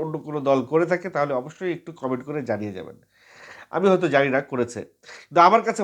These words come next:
মনে হচ্ছে যে ঢাকা ক্যাপিটালস is the highest scorer of BPL ever। এত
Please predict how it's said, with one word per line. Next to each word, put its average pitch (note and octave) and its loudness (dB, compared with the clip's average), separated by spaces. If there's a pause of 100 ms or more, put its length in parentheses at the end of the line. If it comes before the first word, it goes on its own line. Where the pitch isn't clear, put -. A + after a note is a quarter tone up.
মনে A3+ 2
হচ্ছে E3 -4 (140)
যে C3 -6 (100)
ঢাকা D3+ -4
ক্যাপিটালস G3 0 (440)
is C3+ -6
the - 0 (100)
highest A3+ 2 (160)
scorer C#3 2 (520)
of D3 6 (460)
BPL E3+ 0 (260)
ever। C#3 4 (2500)
এত E3+ -4